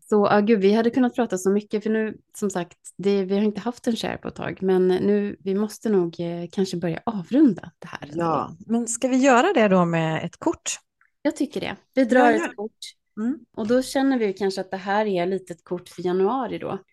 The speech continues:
Speaker 1: Och det kortet som vi fick, som vi kommer lägga ut en bild på också, det var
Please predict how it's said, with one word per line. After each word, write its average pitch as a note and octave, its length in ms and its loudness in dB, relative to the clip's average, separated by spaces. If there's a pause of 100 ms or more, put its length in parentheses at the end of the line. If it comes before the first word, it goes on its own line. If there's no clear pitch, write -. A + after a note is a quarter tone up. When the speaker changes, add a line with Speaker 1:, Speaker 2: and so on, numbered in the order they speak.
(300)
Speaker 1:
Och G#3 280 -4 (920)
det A#3 200 -2
kortet - 520 -10
som F3+ 480 0 (140)
vi F#3 160 -8
fick, C4+ 380 -4
som F#3+ 160 -2
vi F#3 80 0
kommer F#3 240 -4
lägga F3 240 -4
ut E3+ 140 -4
en F3 120 2
bild G3+ 300 -2
på F3+ 120 -6
också, F3 460 -8
det F3+ 120 -2
var E3 240 -2